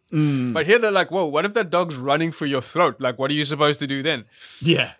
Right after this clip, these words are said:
Speaker 2: And, um, at the same time, when Tommy Lee Jones and his deputy, when they come upon the scene, uh, of the crime,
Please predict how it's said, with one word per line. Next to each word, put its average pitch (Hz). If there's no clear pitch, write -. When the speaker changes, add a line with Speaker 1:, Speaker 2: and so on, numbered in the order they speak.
Speaker 2:
And, 139
um, 135
at 165
the 170
same 196
time, 185
when 147
Tommy 165
Lee 156
Jones 143
and 135
his 127
deputy, 135
when 123
they 123
come 139
upon 135
the 127
scene, 143
uh, 117
of 117
the 117
crime, 123